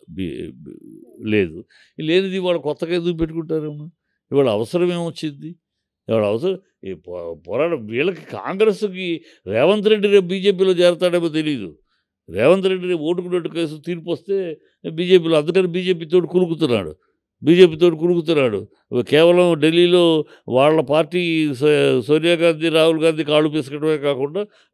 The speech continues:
ఆ, బీజేపీ కా-, దగ్గర కూడా మోకరిల్లుతున్నాడు. ఆ ఓటుకు నోటు కేసులోంచి బయటపడటానికి. అది తీర్పు కనుక వచ్చిందనుకో, తను రే-, కిందకు దిగాలి, దా-, దిగిపోవాల్సి వస్తుంది. అందుకని బీజేపీని ద-,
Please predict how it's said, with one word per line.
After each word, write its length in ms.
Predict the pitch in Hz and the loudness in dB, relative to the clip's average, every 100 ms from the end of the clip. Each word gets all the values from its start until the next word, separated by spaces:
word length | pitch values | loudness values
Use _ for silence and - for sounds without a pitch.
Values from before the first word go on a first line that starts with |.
| 170 | -12
ఆ, 40 | |
బీజేపీ 480 | 156 180 175 185 165 | -10 -10 -6 -6 -6
కా-, 360 | 151 151 147 143 | -2 0 2 0
దగ్గర 240 | 151 151 | -2 -2
కూడా 180 | 147 165 | 0 0
మోకరిల్లుతున్నాడు. 840 | 147 151 143 131 107 110 101 87 - _ _ 151 | 0 0 0 -2 -2 -4 -4 -8 -14 _ _ 2
ఆ 40 | |
ఓటుకు 300 | 151 160 160 | 4 6 4
నోటు 220 | 151 143 | 0 -2
కేసులోంచి 500 | 135 143 110 139 143 | 2 2 4 0 2
బయటపడటానికి. 800 | 135 131 123 113 95 98 80 82 _ _ _ - | 4 4 4 0 -2 -4 -6 -16 _ _ _ -6
అది 280 | 165 170 170 | -2 0 -2
తీర్పు 380 | 143 190 202 175 | -4 -4 -2 0
కనుక 220 | 185 180 | 0 0
వచ్చిందనుకో, 840 | 170 165 180 175 156 139 143 151 - _ - | 0 -2 -4 -4 -4 -4 -4 -6 -8 _ 0
తను 280 | 175 175 160 | 0 2 0
రే-, 500 | 160 151 143 139 120 | 2 2 4 2 2
కిందకు 300 | 165 180 160 | 0 2 2
దిగాలి, 560 | 143 147 120 95 90 _ _ _ - | 4 4 4 0 -8 _ _ _ -2
దా-, 680 | 135 135 123 123 117 113 120 | 2 4 4 2 0 0 0
దిగిపోవాల్సి 520 | 160 151 147 131 104 | 0 2 4 4 2
వస్తుంది. 380 | 92 - 87 - _ _ - | -6 -8 -12 -12 _ _ -6
అందుకని 640 | 165 170 175 208 208 175 | -4 0 0 0 -2 -6
బీజేపీని 580 | 160 180 180 160 170 170 147 139 131 127 120 110 | -6 0 0 0 -4 -2 -4 -2 -2 -4 -4 -6
ద-, 360 | 104 113 110 | -6 -6 -6